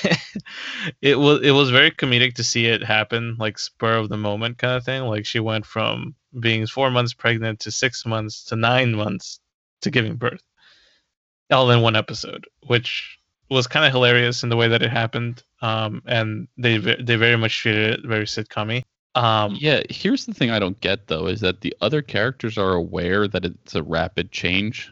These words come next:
Speaker 2: So it's not like it's written in as part of the, I guess, like,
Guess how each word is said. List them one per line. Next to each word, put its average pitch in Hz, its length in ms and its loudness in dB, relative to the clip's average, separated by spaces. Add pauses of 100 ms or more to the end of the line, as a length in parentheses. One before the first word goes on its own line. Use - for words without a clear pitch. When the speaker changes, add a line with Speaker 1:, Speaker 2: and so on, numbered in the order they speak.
(140)
Speaker 2:
So - 140 -2
it's 101 140 -4
not 147 140 0
like 139 160 -4
it's - 160 -8
written 98 480 0
in 92 220 0
as 85 160 -6
part 90 360 -2
of 90 120 -6
the, 78 320 -2 (920)
I 101 60 -8
guess, 90 160 -2
like, 82 100 -2